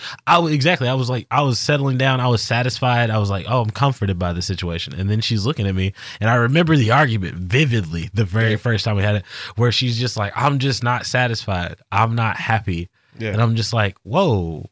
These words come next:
Speaker 1: what the fuck?" Because, like, we've got, I've got a house. We've been staying together. Like, we, it's, it's been cool. Like,
Speaker 2: Right.
Speaker 1: I'm making this money.
Speaker 2: Me and these two roommates,
Speaker 1: We, we,
Speaker 2: man.
Speaker 1: we're getting this money. Like, yeah, exactly. Me and this roommate. But we had our own space, like, right? The
Speaker 2: Yeah,
Speaker 1: roommates
Speaker 2: kinda.
Speaker 1: had their own thing. We were doing our own thing.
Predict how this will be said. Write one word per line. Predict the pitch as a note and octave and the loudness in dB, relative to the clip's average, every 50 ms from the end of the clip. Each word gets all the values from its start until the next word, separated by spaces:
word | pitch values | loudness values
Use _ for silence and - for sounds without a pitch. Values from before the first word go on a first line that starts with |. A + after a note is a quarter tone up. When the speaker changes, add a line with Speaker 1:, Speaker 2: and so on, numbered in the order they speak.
| _ - - | _ -20 -16
Speaker 1:
what | A#2+ B2+ D3+ F3+ F3 - | -8 -4 -2 -2 -2 -2
the | D#3+ | -4
fuck?" | D#3 F3+ F#3 G3 G#3+ G#3+ _ _ _ _ _ _ - - - _ - | -2 0 0 -2 -2 -4 _ _ _ _ _ _ -20 -20 -20 _ -4
Because, | B2 A2+ C3 B2+ A2+ A#2+ | -2 0 0 0 0 2
like, | A#2+ A2+ A2 G#2+ - _ _ _ - | 2 2 2 0 -2 _ _ _ -8
we've | A#2+ C#3 C#3+ C3 | -6 -6 -4 -2
got, | C3+ B2+ A2 G2+ F#2 - _ _ _ - | 0 0 0 -2 -2 -6 _ _ _ -4
I've | - B2 | -2 0
got | B2+ A2+ F#2 | 0 0 -2
a | E2+ | -2
house. | D#2+ G2+ B2 C3 C3 - - | -2 0 0 0 0 0 -2
We've | A#2 G#2+ | -2 -2
been | G2+ F#2+ | -2 -2
staying | - A#2 A2 A2+ A2 | -2 -2 0 0 0
together. | A2 A2 G#2+ A2 G#2+ | 0 0 0 0 0
Like, | G#2 G2 F#2+ F2+ | 0 0 0 -2
we, | F#2+ G#2 A2 G2 - - | -2 -2 -2 -2 -4 -4
it's, | G2+ G2+ F#2 - | -6 -6 -6 -6
it's | - G2+ G2 F2+ | -6 -6 -4 -4
been | F#2+ F#2 F2 | -6 -6 -4
cool. | - - A#2 A2+ A2 A2 A2 G#2 | -2 0 0 2 2 0 0 0
Like, | G2 F2 E2 | 0 -2 -2
Speaker 2:
Right. | - A#2 | 0 0
Speaker 1:
I'm | G#2+ G#2 | 2 2
making | A2+ A2+ G2 A2+ G2 | 2 2 2 0 -2
this | F2 D#2 | -2 -2
money. | F2 G#2 A#2 A2 - | 0 0 2 2 2
Speaker 2:
Me | D3+ F3+ D#3 C3+ | 2 2 2 0
and | B2+ | 0
these | B2+ C3 - | -2 -4 -6
two | - F3 | -6 -8
roommates, | E3 F3 A#3 G#3+ D3 G#2+ F#2+ | -6 -6 -6 -6 -4 -2 0
Speaker 1:
We, | A2 C3 B2 | 0 2 2
we, | A2+ B2 | 2 0
Speaker 2:
man. | C3+ - - A2 | 0 0 0 0
Speaker 1:
we're | C3+ C#3+ | 0 0
getting | G#2+ F2+ A#2+ C#3+ D#3 C#3 | 2 2 2 2 2 2
this | A#2+ A2 | 2 0
money. | A2 A#2+ D3 D3+ C#3+ C3+ | 0 2 2 2 0 0
Like, | A#2 A2 G#2 F#2+ G2+ | 0 -2 -2 0 0
yeah, | C3 C#3+ G#2+ | 0 0 0
exactly. | F2 E2+ E2 G2 G#2 G#2 - - D#2+ D#2+ | 0 -2 -2 -2 -2 -2 -2 -6 -6 -2
Me | G2 A2+ | 0 0
and | A2+ | 0
this | G#2 G2+ | 0 2
roommate. | B2 B2+ B2 A2+ G2 | 0 0 0 0 0
But | F#2+ A#2+ | -2 0
we | A#2 B2+ C3 | 0 2 2
had | C#3 C3+ B2+ | 2 2 0
our | A#2+ A2 | 0 0
own | A2+ C3+ C3+ B2 A2 | 0 0 0 -2 -4
space, | - - - C#3+ A#2 F2+ - - - | -4 -4 -4 -4 -4 -4 -6 -8 -8
like, | F#2+ F2+ | -6 -4
right? | F2+ G#2 A#2 B2 - - _ _ | -2 -2 -2 -2 -4 -10 _ _
The | - B2 | -2 0
Speaker 2:
Yeah, | B2+ F3+ | 2 2
Speaker 1:
roommates | C#3+ C3+ C#3 C3+ D3 | 2 2 2 2 2
Speaker 2:
kinda. | D#3 C3+ C#3+ | 2 2 2
Speaker 1:
had | C3+ C3 | 2 2
their | C3 C3+ C3+ | 2 0 2
own | C3+ C3 C3 B2 | 2 0 0 -2
thing. | C3+ C3+ C3+ B2+ B2 | -2 0 0 0 0
We | B2+ B2 | 0 0
were | B2 B2 | 0 0
doing | A#2+ C3 B2+ B2+ | 0 0 0 0
our | B2+ B2 | 0 0
own | B2 B2 A#2 | 0 -2 -2
thing. | - C3 B2+ B2 B2 | -2 -2 -2 -2 -2